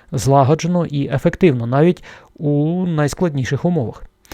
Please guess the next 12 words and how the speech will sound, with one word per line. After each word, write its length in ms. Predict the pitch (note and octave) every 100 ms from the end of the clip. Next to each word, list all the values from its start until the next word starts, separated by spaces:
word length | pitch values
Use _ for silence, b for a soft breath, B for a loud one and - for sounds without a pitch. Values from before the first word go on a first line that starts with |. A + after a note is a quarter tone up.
| B B B
Україна 420 | D#3+ D#3+ D3 C3+
показує, 540 | C3 C3+ E3 D3+ C#3+ B2+
що 220 | - C#3
ми 220 | D3 C#3+
не 280 | C#3 D3 D#3
тільки 360 | - G#3 -
здатні 380 | C#3+ D3+ C#3 C#3
оборонятись, 680 | C3+ C#3+ D#3+ D#3 A#2+ A#2+ - B B B
але 240 | D3 E3 F#3+
й 20 |
готові 480 | A#2+ C#3 E3+ D3+ D3
атакувати. 640 | C#3+ D#3+ D#3+ D#3 A#2+ -